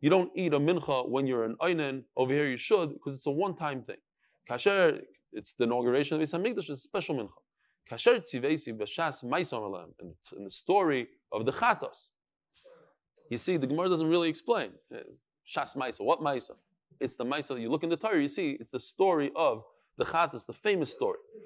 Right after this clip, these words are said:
Kasher tziva Hashem, v'loi me'ilayani oimer. Now, now I'm going back. You're right. You are right, I made a mistake.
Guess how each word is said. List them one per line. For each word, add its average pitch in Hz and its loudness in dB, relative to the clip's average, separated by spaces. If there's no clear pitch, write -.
Kasher 120 -2
tziva 190 4
Hashem, 135 2
v'loi 160 8
me'ilayani 135 0
oimer. 92 -8
Now, 69 -14
now 247 6
I'm 233 6
going 190 6
back. 110 4
You're 175 6
right. 139 6
You 190 10
are 208 12
right, 226 12
I 220 10
made 208 12
a 196 6
mistake. 165 4